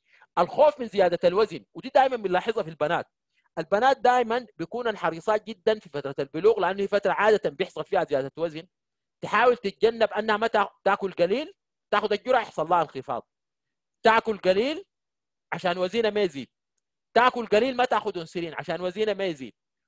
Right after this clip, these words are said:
فدي واحدة من المشاكل اللي بتحصل. طيب الدوافع، ما هي الدوافع؟ ليه بيعملوا كده الأطفال في العمر ده؟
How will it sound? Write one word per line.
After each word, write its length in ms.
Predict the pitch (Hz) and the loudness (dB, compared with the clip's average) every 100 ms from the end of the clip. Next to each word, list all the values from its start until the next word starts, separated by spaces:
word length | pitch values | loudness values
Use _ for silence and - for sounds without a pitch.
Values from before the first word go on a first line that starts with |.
| - | -6
فدي 160 | 160 | 0
واحدة 240 | 247 240 220 | 2 2 2
من 100 | 208 | -2
المشاكل 420 | 180 175 214 208 | -4 -2 -2 -2
اللي 160 | 165 147 | -6 -8
بتحصل. 300 | 143 - - _ _ _ _ _ _ _ _ _ _ _ _ _ _ _ _ _ _ _ _ _ _ _ _ _ _ _ _ _ _ _ _ - | -10 -10 -20 _ _ _ _ _ _ _ _ _ _ _ _ _ _ _ _ _ _ _ _ _ _ _ _ _ _ _ _ _ _ _ _ 0
طيب 200 | 220 202 _ _ _ _ _ _ _ _ _ _ _ _ _ _ _ 190 | 0 0 _ _ _ _ _ _ _ _ _ _ _ _ _ _ _ -2
الدوافع، 600 | - 233 269 320 254 208 - _ | 2 4 6 6 4 -8 -12 _
ما 120 | 175 302 | -2 0
هي 160 | 294 | 2
الدوافع؟ 520 | 269 202 208 214 - 117 _ _ _ _ _ - | 2 4 4 2 0 -20 _ _ _ _ _ 2
ليه 220 | 208 330 | 6 6
بيعملوا 340 | 294 262 220 | 4 -4 -8
كده 180 | 226 208 | -4 -2
الأطفال 360 | 175 - 175 165 | -2 -4 -8 -8
في 80 | |
العمر 300 | 139 127 120 | -14 -18 -18
ده؟ 160 | 117 113 | -18 -20